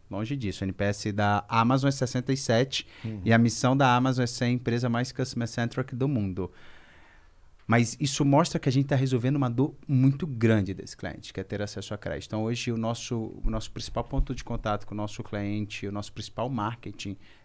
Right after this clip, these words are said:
Speaker 1: é o próprio cliente. A gente tem buscado formas de, de fomentar isso, de escalar isso. E o fato da gente chegar em um público, é, é, talvez marginalizado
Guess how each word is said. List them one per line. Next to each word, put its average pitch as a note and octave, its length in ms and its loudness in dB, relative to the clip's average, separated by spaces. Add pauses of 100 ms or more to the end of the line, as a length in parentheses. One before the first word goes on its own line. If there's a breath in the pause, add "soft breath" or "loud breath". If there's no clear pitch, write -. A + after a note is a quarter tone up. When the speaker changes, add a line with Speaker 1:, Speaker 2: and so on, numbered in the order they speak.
Speaker 1:
é G#2+ 80 -2
o A#2 80 2
próprio A2+ 360 -6
cliente. G#2 500 -4
A - 20 -8
gente G2+ 160 -4
tem A2 140 -2
buscado A2 380 -4
formas A2 580 -4
de, G#2 300 -6 (420 loud breath)
de G#2+ 100 -12
fomentar A2 600 -2
isso, A2 640 -6
de G#2 160 -6
escalar G#2 580 -2
isso. A2+ 580 -2 (460 loud breath)
E G#2 140 4
o - 20 6
fato A2 380 2
da A#2 100 2
gente A2 240 0
chegar G#2 480 2
em G#2 80 2
um G#2 80 2
público, G2+ 960 0
é, F#2+ 880 0
é, F2+ 720 -2 (400)
talvez F#2 240 -2
marginalizado G#2 1160 0